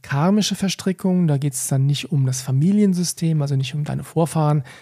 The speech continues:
sondern, ähm, um, ja, Menschen, mit denen du mal, ähm, frühere Leben hier auf der Erde verbracht hast und vielleicht einfach unerledigte Themen aus alten Leben hast. Und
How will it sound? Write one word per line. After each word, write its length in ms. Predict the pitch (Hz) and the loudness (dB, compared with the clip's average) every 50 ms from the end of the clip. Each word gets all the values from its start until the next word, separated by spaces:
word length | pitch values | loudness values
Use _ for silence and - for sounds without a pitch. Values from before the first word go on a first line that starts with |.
| - _ _ | -20 _ _
sondern, 600 | _ - - 151 139 143 143 139 139 139 143 147 151 - | _ -4 0 2 4 4 4 4 4 4 4 2 0 -2
ähm, 420 | - 143 135 131 127 127 135 143 | -2 0 0 2 2 2 2 0
um, 560 | - - - - 156 147 147 147 151 147 143 - - | -2 -4 0 2 4 4 4 4 4 2 0 -2 -2
ja, 280 | - 175 147 120 - - - - _ _ _ _ _ _ _ _ | 0 0 2 0 -2 -6 -14 -20 _ _ _ _ _ _ _ _
Menschen, 560 | - 156 143 147 170 208 202 - - 190 180 | 0 2 4 4 4 4 2 0 2 4 4
mit 200 | 175 170 165 - | 4 4 4 4
denen 240 | 160 147 160 165 170 | 4 4 6 6 6
du 80 | 165 | 6
mal, 520 | 156 156 151 151 151 151 151 156 156 156 156 - | 4 4 4 4 4 4 4 2 2 0 -2 -4
ähm, 360 | 170 156 143 139 139 143 170 - _ _ _ _ _ _ _ _ | -4 -2 -2 0 -2 -2 -4 -8 _ _ _ _ _ _ _ _
frühere 460 | - - - 214 214 226 220 202 170 160 | -8 -2 2 4 4 6 6 6 4 4
Leben 340 | 151 151 156 180 196 196 | 4 4 2 2 2 2
hier 220 | 170 139 147 160 - | 2 2 0 0 -2
auf 100 | 139 - | -4 -6
der 140 | - 160 170 | -6 -4 -4
Erde 240 | 170 147 151 156 | -2 -4 -4 -4
verbracht 540 | - 143 143 - - 196 190 - - - - | -4 -6 -6 -4 -4 -6 -6 -6 -6 -4 -2
hast 260 | 180 175 - - - | -2 -2 -2 -4 -4
und 160 | 220 175 165 - | -2 -2 -2 -2
vielleicht 580 | - - 151 143 147 147 131 - - - - | -4 -4 -4 -4 -4 -4 -6 -8 -12 -12 -8
einfach 320 | - 156 139 - 139 143 - - | -6 -4 -4 -4 -4 -6 -4 0
unerledigte 720 | 220 202 180 165 151 143 147 147 170 - - - - 143 | 2 4 4 4 4 2 2 2 0 -2 -4 -6 -8 -8
Themen 480 | - - - 151 139 147 165 160 160 - | -6 -6 -4 -2 0 2 2 2 2 0
aus 300 | - - 151 160 - - | -4 -8 -8 -8 -8 -8
alten 400 | - - - 160 170 - - 160 | -8 -4 -4 -2 -2 0 0 0
Leben 480 | 143 135 131 131 135 131 127 117 113 | 2 2 2 0 0 -2 -6 -8 -10
hast. 280 | 120 135 - - - - | -10 -10 -10 -10 -6 -4
Und 220 | - 143 139 131 | -4 -2 -2 -4